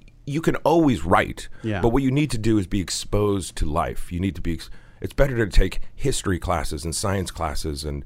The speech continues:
Speaker 2: Yeah.
Speaker 1: th-, those are the things that f-, fill you out as a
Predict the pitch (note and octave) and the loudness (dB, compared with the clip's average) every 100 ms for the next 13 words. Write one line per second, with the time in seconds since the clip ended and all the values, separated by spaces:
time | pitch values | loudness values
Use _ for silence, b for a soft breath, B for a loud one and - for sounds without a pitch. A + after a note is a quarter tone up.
0 | b b A#2+ A2+ A#2+ A#2+ D3+ B2 G#2+ G2 | b b -2 2 2 4 4 2 0 0
1 | G#2+ F#2+ F2 - - - - - - A#2 | -2 -2 -4 -6 -20 -20 -20 -20 -2 2
2 | G#2 F2 F2 G2 F#2+ E2+ D2+ D#2 | 2 2 -2 -2 -2 -2 -4 -6